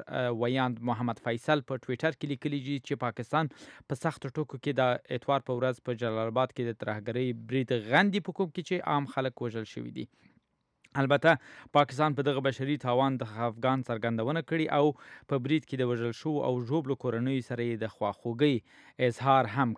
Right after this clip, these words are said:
کړی دی. په پرونی برید کې، آه، اوولس تنه چې، آه، م، سیکان ووژل شوه، یوه تر ټولو،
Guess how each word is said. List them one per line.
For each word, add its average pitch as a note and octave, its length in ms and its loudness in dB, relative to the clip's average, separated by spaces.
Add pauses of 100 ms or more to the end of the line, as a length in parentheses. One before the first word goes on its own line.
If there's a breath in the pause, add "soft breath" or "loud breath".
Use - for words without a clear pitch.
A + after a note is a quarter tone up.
(100)
کړی G2+ 260 -4
دی. G#2 80 -4 (540 loud breath)
په C#3 320 4
پرونی C#3+ 300 -2
برید C#3+ 280 -6
کې، C#3+ 420 -2
آه، C3 280 0
اوولس C#3 360 -2
تنه C#3 200 -6
چې، B2+ 160 -8 (260)
آه، B2 600 -2
م، B2 200 -8
سیکان C3+ 400 -4
ووژل B2+ 400 -2
شوه، E3 320 -4 (1200 soft breath)
یوه D3+ 320 4 (200)
تر C#3+ 100 -6
ټولو، E3 520 0